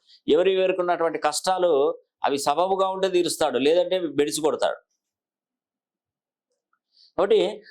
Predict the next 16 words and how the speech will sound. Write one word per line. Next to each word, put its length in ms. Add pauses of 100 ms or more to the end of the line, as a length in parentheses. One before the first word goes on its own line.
(140)
మన 160
వంతు, 380 (680)
మన 220
వంతు 340 (460)
చేసుకోవాల్సినటువంటి 840
కార్యక్రమం 420
అంటే 140
శని 220
హోమం 340
చేయించుకోవాలి 520
శని 200
త్రయోదశి 480
నాడు. 180 (920)
శని 300
అనుగ్రహం 480
కల-, 340